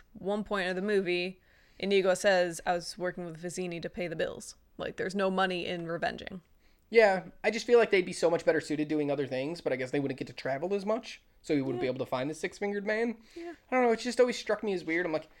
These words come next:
Speaker 2: you guys are such better suited to so many other things.
Speaker 1: Like being a part of the Brute Squad.
Speaker 2: Yeah.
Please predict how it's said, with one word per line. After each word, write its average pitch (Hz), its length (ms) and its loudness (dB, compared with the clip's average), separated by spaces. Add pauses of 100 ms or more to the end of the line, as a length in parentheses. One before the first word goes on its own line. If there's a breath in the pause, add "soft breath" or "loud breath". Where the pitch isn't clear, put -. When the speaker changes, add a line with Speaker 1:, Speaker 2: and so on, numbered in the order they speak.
(240 soft breath)
Speaker 2:
you 311 80 -10
guys 415 160 -8
are 226 40 -4
such - 360 -4
better 143 200 -2
suited 127 420 -6
to 117 260 -8 (520)
so - 260 -6
many 208 180 0
other 107 120 -4
things. - 480 -12 (220)
Speaker 1:
Like 180 260 -6
being 156 200 -6
a 214 60 -6
part 185 240 2
of 202 60 -2
the 240 80 0
Brute 330 240 0
Squad. 185 460 2
Speaker 2:
Yeah. 160 240 -2